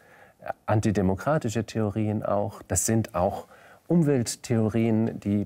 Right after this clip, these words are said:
oft auch sehr weit gehen. Also es gibt im Moment einen echten Krieg der Geschichten, um diese Interpretationshoheit zu erringen. Das ist ein spannender Moment, es ist aber auch ein kritischer Moment, denn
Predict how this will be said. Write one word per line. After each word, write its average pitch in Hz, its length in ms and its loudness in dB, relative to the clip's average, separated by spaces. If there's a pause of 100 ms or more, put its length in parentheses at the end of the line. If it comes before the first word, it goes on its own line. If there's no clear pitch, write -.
(160)
oft - 240 -4
auch 98 140 -6
sehr 104 200 0
weit 120 300 -2
gehen. 113 360 2
Also 110 320 0
es - 200 -6
gibt - 240 -2
im 131 100 0
Moment 127 480 4 (440)
einen 117 260 2
echten 131 640 -2
Krieg - 340 -4
der 107 140 -2
Geschichten, 110 580 -4
um 101 240 -2
diese 98 160 0
Interpretationshoheit 98 1200 -2
zu - 120 -14
erringen. 87 480 -4 (560)
Das 113 100 2
ist 123 140 2
ein 117 100 2
spannender 117 480 0
Moment, 135 320 0
es 117 60 -4
ist 113 100 -4
aber 110 180 -4
auch 107 140 -4
ein 98 120 -4
kritischer 117 500 -6
Moment, 117 520 -4
denn 104 280 2